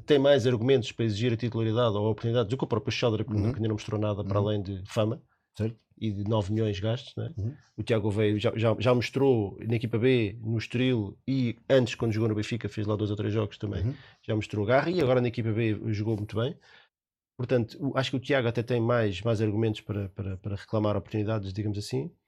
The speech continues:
Speaker 1: E, portanto, hum, o Sheldon, a partir deste momento, ficou aqui um caso estranho, que se resume a uma coisa muito simples. Ou acreditas no jogador,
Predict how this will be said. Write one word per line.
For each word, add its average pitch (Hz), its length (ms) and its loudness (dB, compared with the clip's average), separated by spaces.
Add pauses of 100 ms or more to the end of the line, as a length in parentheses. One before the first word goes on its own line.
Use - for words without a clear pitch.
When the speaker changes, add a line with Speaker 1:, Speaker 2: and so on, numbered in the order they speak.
(580)
Speaker 1:
E, 143 40 -4
portanto, 170 440 -4 (1300)
hum, 135 680 4 (520)
o 147 80 2
Sheldon, 160 300 4 (420)
a 127 40 0
partir 135 240 -4
deste 135 200 -2
momento, 147 160 -4
ficou - 180 -4
aqui 139 160 -4
um 139 140 0
caso 135 320 -2
estranho, 127 400 -4 (400)
que 123 60 -4
se - 100 -6
resume 131 320 2
a 135 40 6
uma 131 120 4
coisa 131 180 2
muito 135 160 -2
simples. - 340 -4 (180)
Ou 147 140 6
acreditas 131 420 0
no 143 100 -2
jogador, 180 400 2